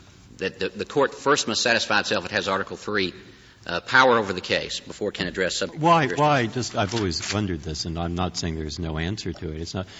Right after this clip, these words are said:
Speaker 2: but, but, but if, uh, all these cases, indeed, where it's Article three power versus the merits, uh, they, they all, uh, are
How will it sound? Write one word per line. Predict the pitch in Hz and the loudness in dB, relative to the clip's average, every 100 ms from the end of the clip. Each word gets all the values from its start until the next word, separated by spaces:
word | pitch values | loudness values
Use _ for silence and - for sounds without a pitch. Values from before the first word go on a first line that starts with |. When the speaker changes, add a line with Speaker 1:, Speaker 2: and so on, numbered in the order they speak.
| - - | -10 -6
Speaker 2:
but, | 101 | -2
but, | 117 117 - - - | -2 -2 -6 -8 -2
but | 113 | 0
if, | 131 117 | 2 0
uh, | 123 120 - | -2 -6 -2
all | 139 156 | 2 4
these | 120 - | 2 2
cases, | 123 107 95 95 85 92 | 2 0 0 -2 -4 -4
indeed, | 90 98 92 82 - - - - - - - - - - 98 85 | -2 0 -2 0 -2 -2 -10 -12 -16 -20 -20 -20 -20 -20 -18 -6
where | 113 101 | -2 -2
it's | 98 | 0
Article | 104 104 95 95 | 2 2 0 -4
three | 85 98 98 | -4 0 0
power | 90 95 92 87 87 | 0 2 2 0 -4
versus | 85 87 - 90 - | -6 -6 -6 -8 -6
the | 90 | -6
merits, | 85 85 82 - - - - - - | -6 -6 -8 -8 -8 -8 -12 -20 -16
uh, | - 98 | -10 -4
they, | 139 - | -2 0
they | 139 139 135 | 2 4 4
all, | 151 151 135 127 | 4 6 6 4
uh, | - | 0
are | 110 107 107 110 107 107 | 0 0 0 2 2 0